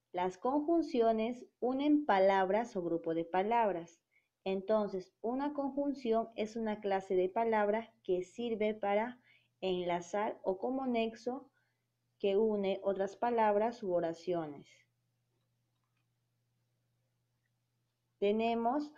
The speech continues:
las conjunciones coordinantes. Uno, conjunciones copulativas. Dan idea de suma o acumulación. ¿Y cuáles son las conjunciones copulativas?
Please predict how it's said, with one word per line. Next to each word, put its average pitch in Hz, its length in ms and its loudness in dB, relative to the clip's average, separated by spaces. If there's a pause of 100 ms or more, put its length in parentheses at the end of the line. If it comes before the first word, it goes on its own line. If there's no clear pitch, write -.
(140)
las 190 220 0
conjunciones 196 920 0
coordinantes. 185 1080 0 (1300)
Uno, 208 560 4
conjunciones 196 840 0
copulativas. 170 1120 -2 (760)
Dan 208 340 2
idea 226 640 4
de 175 200 -4
suma 220 680 -2
o 180 100 2
acumulación. 165 1000 -4 (300)
¿Y 185 180 -8
cuáles 294 380 0
son 269 140 -2
las 262 120 -2
conjunciones 202 680 -2
copulativas? 185 960 -2